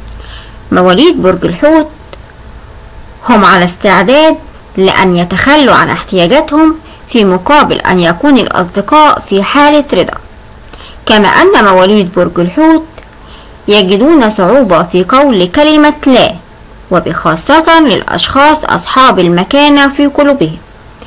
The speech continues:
فكل ما يتمنونه هو إسعاد الآخرين.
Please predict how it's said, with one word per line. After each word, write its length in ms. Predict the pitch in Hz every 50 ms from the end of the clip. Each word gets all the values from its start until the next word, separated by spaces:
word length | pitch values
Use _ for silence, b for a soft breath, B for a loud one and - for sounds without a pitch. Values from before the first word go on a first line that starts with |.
| B B B B B B B -
فكل 460 | 190 190 190 - 330 339 277 214 185
ما 160 | 175 175 170
يتمنونه 680 | 175 175 - 170 170 170 185 208 262 320 330 320 330 320 - - 196
هو 60 | 170
إسعاد 580 | - - - 165 175 185 165 175 196 220 247
الآخرين. 600 | 269 247 - - - 254 262 - 294 247 170 -